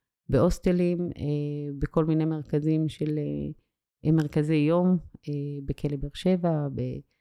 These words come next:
ב-, אה, כלא מעשיהו, ועוד כל מיני כאלה.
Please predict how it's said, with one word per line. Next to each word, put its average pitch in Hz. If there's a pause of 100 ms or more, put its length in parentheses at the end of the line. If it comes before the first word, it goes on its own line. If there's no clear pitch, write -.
(360)
ב-, 143
אה, 135
כלא 151
מעשיהו, 180
ועוד 151 (100)
כל 156
מיני 143
כאלה. 254